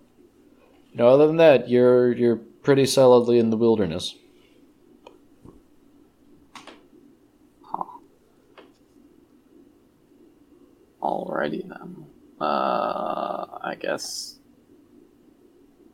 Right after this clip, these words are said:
Speaker 2: <sighs> we do have a dragon. Uh,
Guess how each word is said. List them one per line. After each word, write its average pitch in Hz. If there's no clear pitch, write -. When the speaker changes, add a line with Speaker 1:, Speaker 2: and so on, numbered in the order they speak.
Speaker 2:
<sighs> -
we 165
do 170
have 160
a 170
dragon. 156
Uh, 147